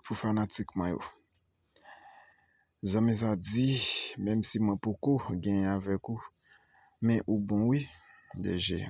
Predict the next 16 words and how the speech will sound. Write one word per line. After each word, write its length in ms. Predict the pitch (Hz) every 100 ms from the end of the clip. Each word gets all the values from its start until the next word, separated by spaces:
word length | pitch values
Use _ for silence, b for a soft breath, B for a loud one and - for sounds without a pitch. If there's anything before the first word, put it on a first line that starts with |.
| -
respè 560 | 101 - - - 123 120 - - -
devan 460 | - 92 90 90 87
non 220 | 92 90 90
ou. 80 | - - - b b b b b b b -
Mèsi 280 | 120 117 113
frè, 180 | - 113 113
mèsi 420 | 110 110 - 113
pou 80 | 104 87
konpliman, 580 | 104 98 101 104 95 92
mèsi. 380 | 98 95 - 98 95 - - - _ B B B B B B B
Aïe 220 | 117 104 98
bobo. 300 | 98 87 87 85 B B B _ B B B B B -
Ok, 200 | 110 110 131 131 127
jodi 440 | 101 123 120 123 123
a 40 |
la, 140 | 113